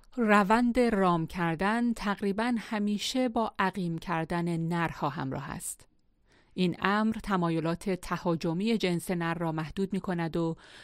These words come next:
تولید مثل آنها را تحت کنترل انسان قرار می‌دهد. در بسیاری از جوامع گینهٔ جدید بر اساس سنت،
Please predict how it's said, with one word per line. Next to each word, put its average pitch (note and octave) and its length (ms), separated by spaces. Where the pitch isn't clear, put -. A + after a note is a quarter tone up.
تولید G3+ 380
مثل A#3+ 400
آنها E3+ 380
را F#3 160
تحت F3+ 340
کنترل D#3+ 560
انسان F#3+ 400
قرار - 280
می‌دهد. - 360
در B3+ 120
بسیاری C#4 400
از C4 180
جوامع G3 520
گینهٔ F3+ 400
جدید F3 520
بر E3+ 160
اساس E3+ 360
سنت، F3 680